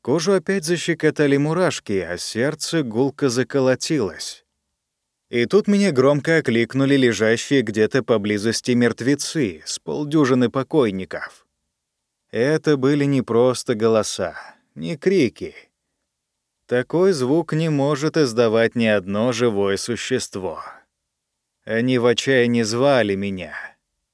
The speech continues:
Но что им так отчаянно нужно?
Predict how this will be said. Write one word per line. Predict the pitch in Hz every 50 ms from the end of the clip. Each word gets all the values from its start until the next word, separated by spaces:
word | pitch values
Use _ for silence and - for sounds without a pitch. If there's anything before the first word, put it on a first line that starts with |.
| _ _ _ _ _ _ _ _ _ -
Но | 120 131 156 175
что | 160 - - - 214 220
им | 214 196
так | 175 202 196 - -
отчаянно | 185 170 - - 196 180 165 170 170 180
нужно? | 185 202 185 143 104 90 92 -